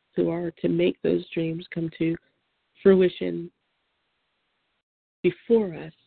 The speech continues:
clear to us, we know they are already in fruition in, in the spirit. But I thank you for all of the co-laborers,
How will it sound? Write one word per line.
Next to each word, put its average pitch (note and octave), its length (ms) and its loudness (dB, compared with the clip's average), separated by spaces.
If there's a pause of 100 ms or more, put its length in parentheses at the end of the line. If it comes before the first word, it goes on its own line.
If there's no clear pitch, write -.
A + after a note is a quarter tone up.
(1400)
clear A3+ 220 6
to - 140 -10
us, F3 280 -20 (520)
we F#3+ 140 2
know F#3 200 2
they F3 140 -2
are E3+ 160 -4
already E3 420 -4 (420)
in E3 140 -6
fruition - 440 0
in, D#3+ 240 -4 (420)
in F3 240 4
the E3 160 -6
spirit. - 480 0 (2000)
But F3+ 100 0
I F3+ 120 -2
thank G3+ 240 6
you F#3+ 200 0
for F3+ 120 -2
all G3 460 0 (320)
of F3+ 320 0
the E3 480 -4 (880)
co-laborers, F3 840 -2